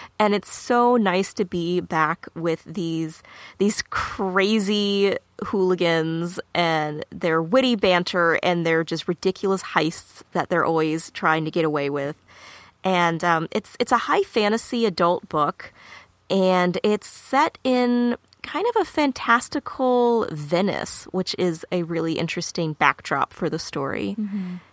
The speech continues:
Speaker 1: And I'm hoping, I've read the first and second book before, so I wanted to do rereads of those two this year so I could get to the third one at some point this year.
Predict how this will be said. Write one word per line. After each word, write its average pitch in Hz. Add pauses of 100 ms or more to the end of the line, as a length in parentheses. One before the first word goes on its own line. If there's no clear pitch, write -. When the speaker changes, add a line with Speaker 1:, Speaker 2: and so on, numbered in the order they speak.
(180)
Speaker 1:
And 175
I'm 180
hoping, 233
I've 175
read 262
the 294
first 262
and 214
second 196
book 185
before, 143
so -
I 160
wanted 185
to 190
do 196
rereads 190
of 160
those 170
two 180
this 165
year 151
so 160
I 156
could 160
get -
to -
the 165
third 277
one 220
at -
some 294
point -
this -
year. 160